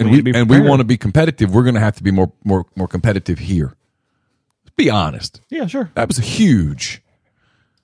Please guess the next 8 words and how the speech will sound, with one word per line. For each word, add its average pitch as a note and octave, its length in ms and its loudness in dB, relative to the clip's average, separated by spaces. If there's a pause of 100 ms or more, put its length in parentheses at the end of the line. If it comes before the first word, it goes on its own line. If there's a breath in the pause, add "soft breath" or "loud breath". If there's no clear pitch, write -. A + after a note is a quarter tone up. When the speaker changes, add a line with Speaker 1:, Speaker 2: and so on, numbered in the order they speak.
(640)
Speaker 1:
the, A#2 140 -2 (100)
the, A#2+ 160 -2 (140)
the A2+ 120 -2
fall E3+ 440 2
of D3+ 80 -4
twenty D3+ 260 0
twenty-two, G#2 680 0
that G#2 260 -4